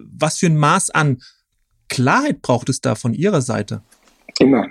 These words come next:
Speaker 2: Also Klarheit, denke ich, ist Klarheit, Offenheit, Ehrlichkeit ist das Wichtigste, weil dann, so schaffst du auch Vertrauen. Ja, wenn dir immer jemand nur das erzählt, was du hören willst, und du merkst aber, das ist nicht von ihm, sondern er sagt es nur, um dir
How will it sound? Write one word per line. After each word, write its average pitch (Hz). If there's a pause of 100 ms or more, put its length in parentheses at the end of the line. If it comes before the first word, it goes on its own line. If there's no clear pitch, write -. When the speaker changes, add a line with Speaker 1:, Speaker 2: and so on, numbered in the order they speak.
(120)
Speaker 2:
Also -
Klarheit, 131
denke 123
ich, 117
ist - (400)
Klarheit, 131
Offenheit, 117
Ehrlichkeit 107
ist -
das -
Wichtigste, -
weil -
dann, 95 (480)
so 117
schaffst -
du 120
auch 117
Vertrauen. 110
Ja, 107
wenn 107
dir 104
immer 113
jemand 110
nur 110
das 113
erzählt, 120
was 110
du 117
hören 110
willst, 120
und 104 (180)
du 110
merkst 110
aber, 110
das -
ist 110
nicht 117 (240)
von 110
ihm, 135
sondern 117
er 110
sagt 117
es -
nur, 123
um 113
dir 120